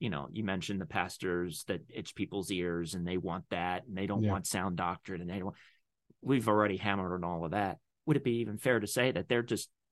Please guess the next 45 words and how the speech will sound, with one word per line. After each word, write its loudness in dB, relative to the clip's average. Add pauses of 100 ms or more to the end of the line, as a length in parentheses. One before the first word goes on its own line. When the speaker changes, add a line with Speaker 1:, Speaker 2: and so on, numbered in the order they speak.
(120)
Speaker 1:
they'll 6
dive 8
right 8
into 4 (800)
worldly, 8 (220)
just 2
living 6 (160)
altogether 10
for 4
a 8
worldly 8
kingdom? 2 (680)
Speaker 2:
Oh, 4
but 0
they're 4
already 2
doing 2
that. 2
Speaker 1:
Yeah, 6 (160)
but 10
I'm 10
talking 10
about 10
all 12
the 2
more. 2
Speaker 2:
Yeah, 6
the 4
Speaker 1:
I 10
mean, 10
just 10
Speaker 2:
beauty 10
Speaker 1:
like, 8 (500)
you 10
know, 8
it, 4
w-, 0
w-, 2
if, 2
if 4
the 10
government, 8
and 4
I 10
s-, 2